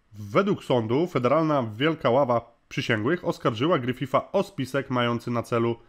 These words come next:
pogwałcenie ustawy o międzynarodowych uprawnieniach ekonomicznych. Griffith został aresztowany pod koniec listopada dwa tysiące dziewiętnastego roku za rzekomą prezentację na temat korzystania z kryptowalut i technologii blockchain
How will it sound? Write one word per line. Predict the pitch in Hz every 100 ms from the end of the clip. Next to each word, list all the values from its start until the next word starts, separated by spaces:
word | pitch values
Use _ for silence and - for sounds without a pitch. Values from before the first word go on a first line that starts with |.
| - _ -
pogwałcenie | 190 190 123 131 - 131 131 123
ustawy | 123 - 117 117
o | 120 113
międzynarodowych | 120 165 131 127 120 110 110 120 -
uprawnieniach | 113 120 107 107 104 - -
ekonomicznych. | 151 - 123 117 110 - 101 92 - - _ -
Griffith | 117 196 202 190
został | 147 127 147 151 139
aresztowany | 135 131 - 127 143
pod | 123 123
koniec | 131 131 117
listopada | 113 117 120 117
dwa | 107 110
tysiące | 107 113 107
dziewiętnastego | 104 107 104 - 113 107
roku | 98 - 135 165
za | 123 160
rzekomą | 139 - 139 135 123
prezentację | - 143 156 147 127 123 - 127
na | 120
temat | 113 120 117 -
korzystania | 123 110 - 117 113
z | - -
kryptowalut | 120 175 - 110 107 110
i | 151
technologii | 151 - 120 117 117
blockchain | 117 98 - 120 151